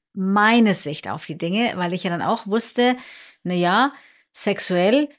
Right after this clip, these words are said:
das darf schon auch irgendwie laufen. Es ist mir auch wichtig, dass es läuft und es darf irgendwie auch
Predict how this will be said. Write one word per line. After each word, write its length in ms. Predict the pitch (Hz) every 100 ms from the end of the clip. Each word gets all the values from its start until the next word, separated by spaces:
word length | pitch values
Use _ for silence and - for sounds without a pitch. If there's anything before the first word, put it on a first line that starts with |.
| _
das 160 | - -
darf 260 | 143 208 -
schon 400 | - 202 240 190
auch 260 | 170 165
irgendwie 340 | 202 202 170 151
laufen. 680 | 147 156 262 277 302 320 311
Es 160 | 185
ist 160 | 185 -
mir 140 | 160 -
auch 280 | 196 240 285
wichtig, 320 | 254 262 254
dass 280 | 196 - -
es 60 |
läuft 420 | 202 196 214 226 _ - _ -
und 80 | 170
es 140 | 160
darf 260 | 156 151 -
irgendwie 240 | 160 156
auch 160 | -